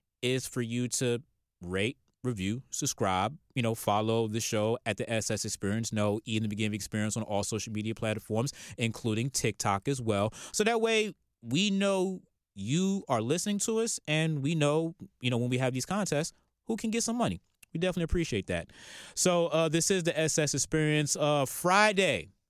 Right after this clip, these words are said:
Still don't have a guest yet. I'm gonna work on having a guest.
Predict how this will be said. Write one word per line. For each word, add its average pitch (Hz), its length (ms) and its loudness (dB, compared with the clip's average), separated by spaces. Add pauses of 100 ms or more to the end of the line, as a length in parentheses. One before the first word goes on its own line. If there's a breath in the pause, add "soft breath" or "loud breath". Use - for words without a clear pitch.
(1200)
Still - 240 -4
don't 131 120 -2
have 101 120 -2
a 95 60 -6
guest 85 280 -8
yet. 62 220 -14 (600)
I'm 131 80 2
gonna 120 100 0
work 98 160 0
on 95 80 -6
having 85 240 -10
a 82 40 -10
guest. 78 380 -12